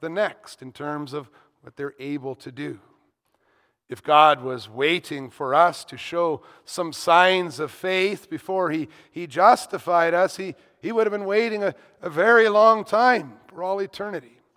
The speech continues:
Even as some teach, if, if God infused some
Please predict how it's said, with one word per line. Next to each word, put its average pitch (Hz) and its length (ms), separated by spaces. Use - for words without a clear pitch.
Even 175 480
as 147 160
some 151 340
teach, - 420
if, 135 220
if 143 220
God 156 480
infused 147 1040
some 151 300